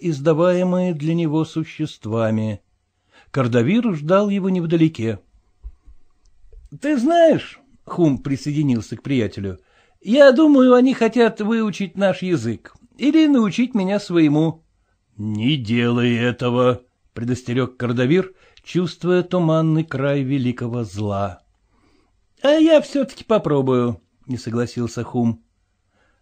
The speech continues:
Они вместе поднялись по крутому склону и уползли в деревню. В этот вечер Кардавир пошел в вагон к лишним женщинам и предложил, как того требовал закон нравственности и обычай,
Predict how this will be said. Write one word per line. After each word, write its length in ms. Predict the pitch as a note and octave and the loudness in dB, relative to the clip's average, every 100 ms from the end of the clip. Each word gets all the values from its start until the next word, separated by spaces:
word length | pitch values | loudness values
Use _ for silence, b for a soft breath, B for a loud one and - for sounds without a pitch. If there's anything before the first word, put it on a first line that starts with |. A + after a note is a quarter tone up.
| - | -6
Они 340 | C3 F#3 A#3+ | -2 2 4
вместе 480 | A3 F#3 G3+ - - | 2 2 0 -2 -8
поднялись 580 | D#3+ D#3+ C#3+ D3+ C#3+ - | -6 -4 -2 -2 -2 -4
по 120 | C3 | -10
крутому 480 | G#2+ A#2+ B2 A#2+ A#2 | -6 -6 -2 -2 -2
склону 480 | - D3+ F#3 A3 A3+ | -4 -6 -2 0 -2
и 220 | G#3 G3 | -4 -8
уползли 580 | F3 D#3+ D#3 A#2 B2 D3 | -8 -4 -4 -4 -4 -4
в 80 | B2+ | -4
деревню. 720 | A#2+ G#2+ F#2+ E2+ E2+ F2 E2 _ _ _ _ _ _ _ _ - _ _ _ - | -6 -6 -6 -10 -14 -16 -20 _ _ _ _ _ _ _ _ -20 _ _ _ -8
В 140 | A2+ | -2
этот 320 | C3+ C3 B2 | -2 -2 -4
вечер 600 | A#2+ D3+ E3+ - E3+ - _ | 0 2 2 0 -4 -6 _
Кардавир 560 | C3 D3 C#3+ D#3+ F#3 | -8 -4 -2 -2 -4
пошел 560 | F3 E3+ D#3+ E3 D#3+ C#3 | -2 -2 -2 -2 -2 -2
в 80 | B2+ | -2
вагон 420 | D3 C3+ C#3+ B2 | -2 0 0 -2
к 100 | B2+ | -2
лишним 500 | B2 B2 - G#2+ G#2 | -2 -2 -4 -8 -6
женщинам 680 | C#3+ B3 A#3+ - B3 B3+ A#3+ b b - | -2 -2 -2 2 4 4 2 b b 0
и 180 | E3 | 2
предложил, 760 | D3+ C3 A#2 A#2 A#2 G#2+ G#3+ C4 | 4 2 -2 0 0 -2 -2 -4
как 240 | B3 D#3+ - | -2 -2 -2
того 240 | C3 B2 | -4 -4
требовал 480 | A#2+ A#2 G#2+ G#2 G#2 | -4 -2 -2 -4 -4
закон 440 | F#2+ A2+ A2 G2+ | -4 -4 -4 -4
нравственности 760 | G2+ G#2+ F#2 - F#2+ G2 - - | -2 -2 -4 -12 -12 -12 -12 -14
и 160 | G2+ F#2+ | -12 -12
обычай, 600 | E2+ D#3 G#3+ B3 B3 | -6 -6 -2 0 0